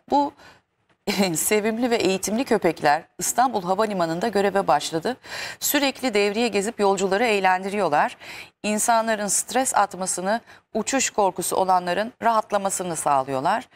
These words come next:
Eğitmenleriyle dolaşan bu sevimli dostların üzerinde de terapi köpeği yazıyor.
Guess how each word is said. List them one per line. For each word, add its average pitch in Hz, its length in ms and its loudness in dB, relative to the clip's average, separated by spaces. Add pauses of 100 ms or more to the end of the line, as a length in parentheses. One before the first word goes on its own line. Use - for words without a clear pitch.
(280)
Eğitmenleriyle 226 800 -2
dolaşan 156 480 -2
bu 185 60 -6
sevimli 202 480 -4
dostların 139 400 -4
üzerinde 170 580 -2
de 254 240 0 (540)
terapi 262 340 0
köpeği 143 640 -4
yazıyor. 143 580 -2